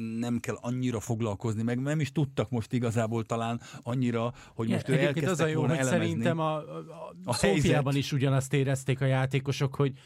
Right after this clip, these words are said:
Speaker 2: jó, jó, készülgetünk, de hát ezt a fejetlenséget,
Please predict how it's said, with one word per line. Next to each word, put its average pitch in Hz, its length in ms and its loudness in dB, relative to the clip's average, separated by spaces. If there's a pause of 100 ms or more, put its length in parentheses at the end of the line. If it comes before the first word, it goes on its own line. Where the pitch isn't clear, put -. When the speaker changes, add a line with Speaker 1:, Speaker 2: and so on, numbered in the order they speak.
(160)
Speaker 2:
jó, 151 200 2
jó, 143 160 4
készülgetünk, 127 800 2
de 107 100 4 (100)
hát - 220 0
ezt - 240 -2
a 147 40 0
fejetlenséget, 135 800 0